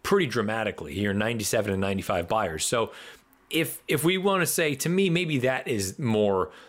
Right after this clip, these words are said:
the comparison. It's still way too early because I do believe in McKinzie, and I think if he comes back, you know, knock on wood, he's sound, he's healthy, he's happy, and he ends up getting into a pretty decent enough position wherever that race may be,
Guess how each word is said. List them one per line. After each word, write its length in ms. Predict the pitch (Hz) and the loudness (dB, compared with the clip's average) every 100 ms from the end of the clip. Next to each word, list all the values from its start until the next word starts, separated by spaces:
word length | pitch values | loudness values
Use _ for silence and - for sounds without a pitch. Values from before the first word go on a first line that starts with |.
| - - | -20 -10
the 80 | - | -2
comparison. 760 | 113 - 131 117 95 - 78 - - | -2 0 2 2 0 -4 -6 -12 -8
It's 160 | 117 - | -4 0
still 220 | 190 147 | 2 4
way 160 | 151 | 2
too 200 | 139 147 | 0 2
early 220 | 143 113 120 | 2 2 0
because 200 | 117 104 | 0 0
I 80 | |
do 180 | 107 123 | 0 0
believe 480 | 113 107 120 135 101 | 0 0 4 2 2
in 100 | 95 | -2
McKinzie, 420 | 92 104 104 123 | -2 0 0 2
and 80 | 107 | 0
I 60 | 104 | 0
think 200 | 107 101 | 0 0
if 60 | |
he 100 | 101 | 0
comes 200 | 123 110 | 0 -2
back, 400 | 95 107 123 - - - - | -2 -2 -2 -6 -18 -20 -10
you 80 | - | -2
know, 80 | 127 | 0
knock 260 | 110 113 113 | 0 -2 -2
on 160 | 110 | 0
wood, 160 | 113 127 | 2 2
he's 160 | 107 | 0
sound, 280 | - 113 117 | 0 0 0
he's 100 | 98 | 0
healthy, 300 | 120 123 120 | 0 0 0
he's 160 | 104 95 | 0 0
happy, 420 | 123 120 120 110 - - - _ _ - | -2 0 -2 -4 -8 -20 -20 _ _ -4
and 100 | 131 | 0
he 160 | 135 | 2
ends 160 | 127 117 | 2 2
up 160 | 139 | 0
getting 280 | 123 131 123 | 0 0 0
into 240 | 123 123 113 | 0 2 2
a 80 | |
pretty 300 | 110 - 131 | 0 -2 0
decent 340 | 110 120 - 113 | 0 0 0 0
enough 200 | 117 110 | -2 -2
position 480 | 101 104 135 117 104 | 0 0 0 2 2
wherever 280 | 110 113 | 2 2
that 200 | 107 107 | 2 0
race 300 | 107 156 180 | 0 0 0
may 160 | 117 98 | 0 0
be, 280 | 82 92 | 2 -2